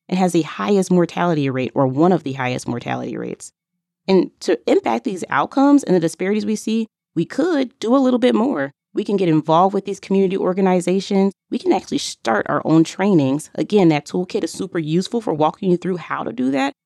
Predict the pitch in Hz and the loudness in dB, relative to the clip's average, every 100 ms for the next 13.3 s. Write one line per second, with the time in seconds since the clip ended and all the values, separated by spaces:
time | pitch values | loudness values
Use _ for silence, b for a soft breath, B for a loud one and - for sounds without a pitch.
0 | _ _ _ - 185 190 190 - 202 208 | _ _ _ -4 2 2 2 0 2 4
1 | 294 285 190 190 214 370 156 202 226 160 | 2 0 0 0 0 -4 -4 -4 -2 0
2 | 156 151 165 190 170 214 254 190 160 160 | 0 -2 -6 -4 0 2 2 2 2 2
3 | 170 175 156 147 139 151 147 139 - 135 | 2 2 2 0 -4 -6 -4 -8 -4 -2
4 | 135 127 - - 165 175 - 202 214 220 | -2 -4 -8 -4 0 0 2 4 4 4
5 | 220 180 170 - 139 - 139 135 135 135 | 4 2 -4 -4 -4 -4 -4 -4 -4 -4
6 | 135 135 143 143 139 143 139 147 139 - | -4 -4 0 -2 -2 -4 -4 -2 -2 -2
7 | - - 165 202 233 233 175 151 - 160 | -8 0 4 6 4 2 0 -2 -6 -4
8 | 143 139 131 143 139 135 123 - - - | -2 -2 -4 -4 -2 -2 -4 -10 -14 -8
9 | 135 - - _ _ - 180 185 220 302 | -6 -8 -14 _ _ 2 4 6 4 2
10 | 160 - 196 226 190 - 196 262 165 180 | 0 -2 -4 -4 -6 -4 -2 -2 -2 -2
11 | 233 147 131 147 160 180 143 151 170 156 | -4 -6 -2 0 0 0 0 0 0 0
12 | 127 139 151 143 131 147 135 131 139 139 | -2 2 2 2 0 -6 -6 -4 -4 -6
13 | 135 165 - | -8 -6 -8